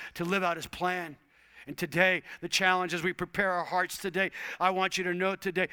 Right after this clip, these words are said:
this gospel must be preached, and God is going to use you. This Easter season is an opportunity for us once again to invite people to the glorious message of what Christ has done for you and I. And Jesus,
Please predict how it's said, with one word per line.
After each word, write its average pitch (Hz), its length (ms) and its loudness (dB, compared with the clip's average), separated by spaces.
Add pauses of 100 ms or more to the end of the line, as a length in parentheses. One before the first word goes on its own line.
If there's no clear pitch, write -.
(160)
this 185 220 2
gospel 185 480 2
must 185 240 0
be 185 80 -4
preached, 175 340 -4
and 156 120 -6
God 190 280 0
is 175 100 -8
going 196 220 -2
to 180 80 -6
use 190 360 -2
you. 190 340 -4 (600)
This 202 260 2
Easter 196 320 -2
season 190 460 0
is 190 160 0
an 196 100 -2
opportunity 196 680 -2 (200)
for 190 160 2
us 202 180 -2
once 190 320 -2
again 185 540 -2 (240)
to 190 160 2
invite 190 480 2
people 180 280 -4
to 180 140 -4
the 170 80 -4
glorious 196 560 -2
message 196 420 -4 (240)
of 180 120 0
what 185 100 0
Christ 202 400 0
has 185 160 -2
done 202 300 0
for 190 160 -2
you 196 260 0
and 190 80 0
I. 170 440 -4 (2500)
And 113 120 -14
Jesus, 139 680 -4